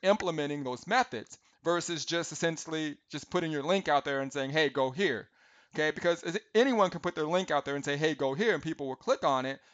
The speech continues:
Okay, but what people wanna know is exactly, you know, how it works, how they can implement it, and how it would get results.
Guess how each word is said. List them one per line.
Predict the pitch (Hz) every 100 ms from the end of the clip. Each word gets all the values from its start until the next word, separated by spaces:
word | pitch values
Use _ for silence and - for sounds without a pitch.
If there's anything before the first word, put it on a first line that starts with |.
| _
Okay, | 160
but | 156
what | 160 160
people | 233 233 190
wanna | 175 160
know | 165 185 147
is | 143 139
exactly, | 135 156 147 160 147 -
you | 160
know, | 127
how | - 160 165
it | 165
works, | 139 131 131 - _
how | 147 151
they | 170
can | 156 143
implement | 135 139 135 135 147
it, |
and | 123 123
how | 135 135
it | 127
would | 113
get | 131 117
results. | 120 143 123 -